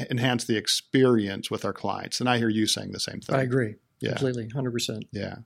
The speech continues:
Speaker 1: Well, Greg, I don't know how long we spoke, but I, I, I learned a whole bunch with a bunch of ahas, and hopefully the listeners are going to go into, uh, car dealerships across America. And in your case, I hope you get some Honda clients also,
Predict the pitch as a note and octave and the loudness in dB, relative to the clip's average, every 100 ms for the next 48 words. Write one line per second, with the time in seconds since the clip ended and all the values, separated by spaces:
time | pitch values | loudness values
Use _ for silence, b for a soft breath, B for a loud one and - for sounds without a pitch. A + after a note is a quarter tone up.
0 | _ _ _ _ _ - A2 A#2 B2 B2+ | _ _ _ _ _ -2 6 6 6 2
1 | - _ _ _ b b b b C#3 B2+ | -6 _ _ _ b b b b 4 6
2 | A#2 C3 B2+ A2+ A2 C#3 B2 - G#2 A2 | 8 8 8 6 8 8 8 6 4 4
3 | B2 B2+ - - C#3 D#3 D3+ C3 - D3 | 6 4 4 8 12 12 12 10 10 10
4 | B2+ B2+ C3 D3 - - A#2+ A#2+ A2 B2 | 10 10 10 8 4 0 2 2 6 6
5 | B2+ A#2+ - C3 B2+ G#2+ B2+ B2 D#3 E3 | 6 4 8 10 10 10 10 12 10 8
6 | - b b b - A#2 C3 E3 - D3 | 0 b b b 2 10 12 10 10 10
7 | A#2+ A#2 B2+ B2+ D3+ C#3+ D#3 D#3 B2 B2 | 10 10 8 8 8 8 8 8 6 8
8 | B2+ B2 A2+ A#2 C3 C3 B2+ B2+ B2 - | 8 8 6 6 10 10 10 8 6 8
9 | B2 A#2 A2 G#2+ G#2 - _ _ _ _ | 8 8 8 6 4 0 _ _ _ _
10 | - D#3 D3+ C#3+ C#3+ C3+ - C#3+ C#3 B2 | 10 12 12 12 10 10 8 6 6 0
11 | - C3 B2+ - B2 A#2 C3 C#3 E3 A#2+ | 6 8 8 6 4 6 6 6 4 6
12 | A2+ B2 - A#2 A#2+ - A2 G#2 A#2 - | 6 6 4 0 4 4 4 2 2 -2
13 | _ _ A#2+ A#2 A#2+ - A#2 B2 B2+ A#2 | _ _ 0 0 -2 0 4 6 6 4
14 | - A#2 A2 - B2+ C3 B2+ E3 | 6 4 4 6 8 8 6 6